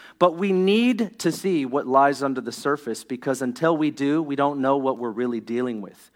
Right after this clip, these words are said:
We don't know how to really pray." And I don't know about you, but as much as I would not like to know about and see all of the dark things in the world,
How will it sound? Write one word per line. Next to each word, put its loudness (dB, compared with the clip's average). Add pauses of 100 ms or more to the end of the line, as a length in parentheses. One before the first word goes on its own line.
(420)
We 0
don't 6
know 6
how 6
to 0
really 0
pray." 2
And 4
I 8
don't 6
know 2
about 2
you, 2 (520)
but 4
as 2
much 4
as -2
I 8
would -2
not 4
like 4
to -4
know 4
about 4
and -4
see -4 (260)
all 6
of -4
the -2
dark 2
things -2
in 0
the -2
world, 0